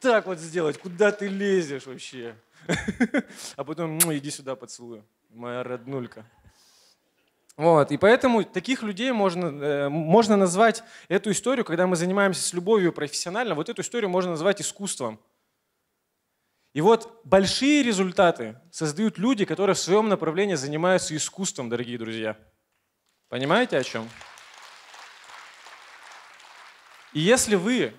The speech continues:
хотите создавать большие результаты, вам необходимо полюбить это дело, стать профессионалом и заниматься здесь искусством. С любовью, качественно, профессионально,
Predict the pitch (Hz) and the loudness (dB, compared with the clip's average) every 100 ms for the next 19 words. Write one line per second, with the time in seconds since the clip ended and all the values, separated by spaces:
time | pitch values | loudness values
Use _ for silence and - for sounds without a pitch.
0 | _ - 160 160 240 185 147 143 131 165 | _ -4 -4 0 0 0 -2 -4 2 4
1 | 220 147 156 143 - 220 185 147 147 135 | 4 2 -2 -2 -2 0 0 -2 -4 0
2 | 156 214 143 107 _ _ _ _ _ 117 | 0 0 -4 -12 _ _ _ _ _ 0
3 | 143 170 175 156 - 151 190 165 - 143 | 0 2 -2 -2 -6 -10 -8 -8 -6 -2
4 | 143 143 185 135 120 120 202 131 107 _ | -2 -4 -6 -8 -8 -6 -6 -6 -10 _
5 | _ _ - - 170 170 135 120 - 131 | _ _ -6 0 0 -2 -8 -8 -6 -4
6 | 156 208 127 107 _ _ 131 139 147 170 | -4 -4 -6 -10 _ _ -10 -8 -4 -4
7 | 185 135 117 156 139 - - 147 - 123 | -4 -8 -8 -8 -8 -12 -12 -12 -12 -16
8 | 104 _ _ _ _ _ _ _ _ - | -18 _ _ _ _ _ _ _ _ -8
9 | 147 143 120 180 202 113 - _ _ - | -6 -4 2 2 2 -4 -8 _ _ 0
10 | 131 170 - - 113 107 - 131 - - | 2 2 0 -6 -10 -16 -6 -4 -4 -4
11 | - 123 127 165 165 113 | -2 -2 0 0 0 -8